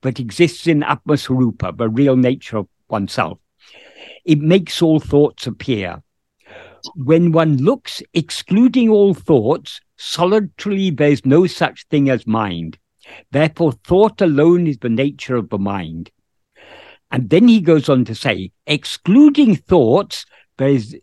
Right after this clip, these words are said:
s-, not separately any such thing as world. In sleep, there are no thoughts, and consequently, there is no world."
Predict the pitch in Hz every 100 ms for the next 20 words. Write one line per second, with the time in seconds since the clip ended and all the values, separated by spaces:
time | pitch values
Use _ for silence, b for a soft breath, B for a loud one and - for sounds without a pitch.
0 | - - - 233 170 170 147 - 214 208
1 | - 226 - 143 202 160 180 233 - 185
2 | 143 - - 165 175 - 147 95 107 139
3 | 98 85 82 _ _ B B B B 175
4 | 160 147 - 214 285 - - - - 135
5 | 147 143 165 269 - 180 180 269 - -
6 | _ _ - 156 214 220 - 196 190 175
7 | 151 151 147 131 139 127 120 101 87 87